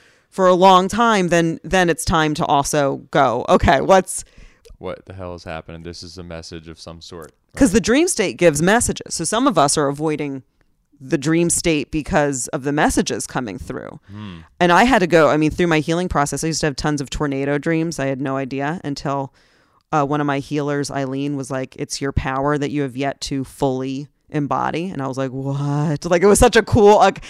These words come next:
Speaker 1: it was right. And I was like, "Well, never even thought of it like that." Then as soon as I accepted and embodied it, the tornado stopped. I was,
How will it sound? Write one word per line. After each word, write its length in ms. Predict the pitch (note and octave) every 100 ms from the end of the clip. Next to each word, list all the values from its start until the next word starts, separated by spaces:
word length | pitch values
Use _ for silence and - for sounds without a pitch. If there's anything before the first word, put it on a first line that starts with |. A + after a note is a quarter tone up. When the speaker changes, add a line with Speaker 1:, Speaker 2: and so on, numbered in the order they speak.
| -
Speaker 1:
it 60 | A3+
was 180 | A3
right. 320 | E3 G#3 B3 F3
And 100 | E3+
I 80 | D#3+
was 120 | D3+
like, 160 | C#3+ C3
"Well, 120 | D#3+
never 220 | E3 F3+
even 160 | E3 D3
thought 260 | - F3
of 100 | G3
it 120 | E3 -
like 180 | C#3+ -
that." 300 | D3 C#3 - _ _ _ _ _ _ _ -
Then 160 | F3+
as 80 | F3
soon 120 | G3
as 80 | G3+
I 300 | G3 F#3 F3+ - _ _ _ _ _
accepted 400 | D#3 F#3+ F#3+ F#3
and 100 | E3+
embodied 420 | D3+ C#3 C#3+ F#3
it, 180 | A3+ B3 -
the 80 | E3
tornado 440 | - D#3 D#3 D3+
stopped. 340 | D3 C#3+ D3 - - - -
I 180 | G#3
was, 320 | C#4 C4 A#3+